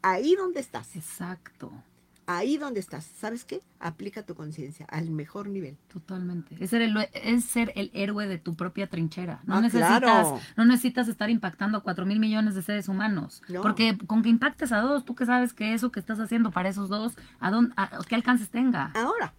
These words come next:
Speaker 1: si, eh, ya te vas a otro nivel, sabes que lo que hagas, aún tú solita, está impactándolos a todos.
Speaker 2: Claro.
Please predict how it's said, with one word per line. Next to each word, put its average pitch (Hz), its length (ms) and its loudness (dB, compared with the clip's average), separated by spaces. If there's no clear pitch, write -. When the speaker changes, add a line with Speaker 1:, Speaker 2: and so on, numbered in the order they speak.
Speaker 1:
si, 117 380 -8
eh, 107 160 -10
ya 120 140 -8
te 160 100 -4
vas 190 200 -8
a 202 60 -4
otro 233 220 -2
nivel, 254 360 -4
sabes 196 380 -6
que 196 120 0
lo 175 200 2
que 214 100 -4
hagas, 175 440 -6
aún 240 560 4
tú 349 140 2
solita, 208 520 -4
está - 160 -10
impactándolos 202 680 -10
a 160 80 -14
todos. 165 400 -18
Speaker 2:
Claro. - 440 -20